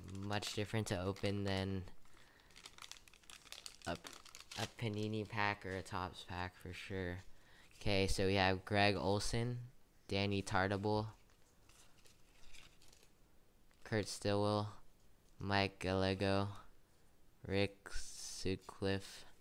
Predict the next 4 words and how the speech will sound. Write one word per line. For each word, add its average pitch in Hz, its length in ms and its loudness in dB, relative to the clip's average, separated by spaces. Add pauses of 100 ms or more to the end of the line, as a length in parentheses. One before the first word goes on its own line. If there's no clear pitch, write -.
(880)
Jack 95 320 2
Armstrong, 104 720 -2 (1200)
Bobby 101 380 4
Bonilla, 98 920 0